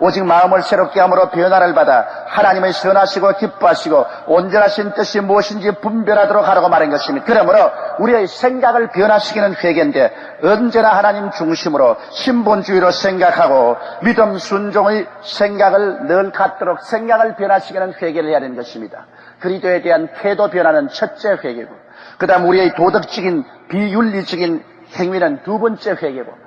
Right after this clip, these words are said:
세 번째 회개는 마음이 달라지는 것입니다. 생각을 바꾸는 것입니다. 그러므로 십자가 밑에 서서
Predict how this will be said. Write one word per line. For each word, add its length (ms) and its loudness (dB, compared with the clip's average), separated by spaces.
세 280 0
번째 280 -4
회개는 480 -4
마음이 760 0
달라지는 520 -6
것입니다. 360 -20
생각을 680 0
바꾸는 360 -4
것입니다. 380 -8
그러므로 380 4
십자가 760 0
밑에 440 0
서서 500 2